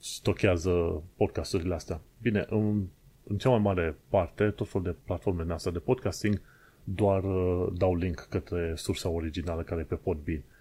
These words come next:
Și atunci toată lumea ascultă de pe Podbean direct, nu pe alte zone. Dar dacă știi vreo platformă unde podcasturile noastre sunt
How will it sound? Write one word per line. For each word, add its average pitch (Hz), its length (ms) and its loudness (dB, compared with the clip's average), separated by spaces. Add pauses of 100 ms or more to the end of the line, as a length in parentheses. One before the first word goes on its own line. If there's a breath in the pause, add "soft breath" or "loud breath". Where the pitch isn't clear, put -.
(260 soft breath)
Și - 120 -10
atunci 92 220 -2
toată 92 260 -2
lumea 95 160 0
ascultă 92 320 -2
de 85 80 -2
pe 82 140 -4
Podbean 85 500 -2
direct, 85 560 -4
nu 87 420 -4 (360)
pe - 80 -4
alte 87 640 0
zone. 80 320 -2 (340 loud breath)
Dar 131 280 4
dacă 135 340 4
știi 151 180 2
vreo 143 140 6
platformă 107 580 4 (140)
unde 127 340 2
podcasturile 101 640 2
noastre 107 320 2
sunt 98 380 0